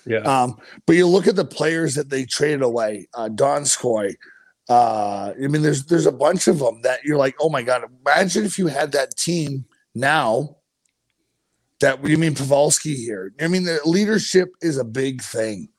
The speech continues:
Speaker 2: And that's where I think right now is they're lacking is, is leadership. And you know what? You can say Pavelski, oh, whatever, or Thornton or whatever, but you know what?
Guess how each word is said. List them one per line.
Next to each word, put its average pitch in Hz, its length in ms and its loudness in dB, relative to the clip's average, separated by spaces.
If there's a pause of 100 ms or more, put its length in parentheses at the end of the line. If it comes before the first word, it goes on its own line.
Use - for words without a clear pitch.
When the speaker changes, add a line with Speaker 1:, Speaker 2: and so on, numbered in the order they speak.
(1000)
Speaker 2:
And 135 120 2
that's 165 260 2
where 165 140 2
I 156 80 4
think 165 340 -2
right 135 220 -4
now 131 280 -8
is 120 100 -8
they're 127 160 -4
lacking 131 540 -6
is, 139 180 -6
is 147 220 -2
leadership. 139 600 0
And 127 140 -4
you 135 80 -6
know 160 60 0
what? 165 100 -4 (560)
You 202 140 6
can 185 180 4
say 180 440 2 (120)
Pavelski, 147 760 -4
oh, 139 200 0
whatever, 120 600 -2
or 107 60 -12
Thornton 170 440 0
or 160 60 -2
whatever, 131 400 0
but 117 140 -6
you 127 80 -10
know 147 60 -4
what? 175 120 -4